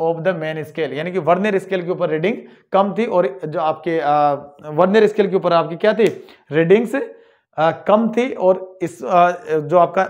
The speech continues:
मेन स्केल था उसके ऊपर रीडिंग ज़्यादा थी। यहाँ पे आपका just उल्टा है, तो आपका लिस्ट काउंट इसका क्या हो जाएगा, अगर लिस्ट काउंट की मैं बात करता हूँ तो आपका V minus S हो जाएगा, V minus S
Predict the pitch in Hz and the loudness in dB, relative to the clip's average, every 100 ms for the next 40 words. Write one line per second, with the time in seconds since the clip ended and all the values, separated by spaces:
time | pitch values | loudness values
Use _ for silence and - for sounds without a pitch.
0 | 160 170 214 208 160 170 170 175 151 156 | -2 0 0 -2 -4 -2 -4 -6 -6 -6
1 | 147 185 285 - _ 131 165 151 143 - | -2 -4 -4 -12 _ -2 0 2 0 -6
2 | 131 156 185 202 185 202 165 190 - 170 | -6 -4 0 0 0 0 0 -2 -4 -2
3 | 180 175 196 170 208 - - - 165 156 | 0 2 2 0 -2 -6 -12 -2 -2 0
4 | 160 185 185 175 170 165 185 - 151 147 | 0 -2 -2 -2 -2 -6 -8 -6 -6 -4
5 | 160 165 175 156 170 180 165 147 160 151 | -6 -6 -4 -4 -6 -6 -8 -8 -8 -6
6 | 139 131 139 - 143 - - _ - 156 | -6 -8 -12 -8 -8 -8 -10 _ -10 -8
7 | - 160 147 208 175 151 156 170 147 147 | -6 -6 -4 -4 -4 -4 -6 -8 -10 -10
8 | 143 123 104 98 110 _ _ 139 175 175 | -8 -8 -10 -12 -16 _ _ -8 -6 -4
9 | 170 208 226 - - - 156 202 | -2 -2 -4 -10 -20 -8 -4 -4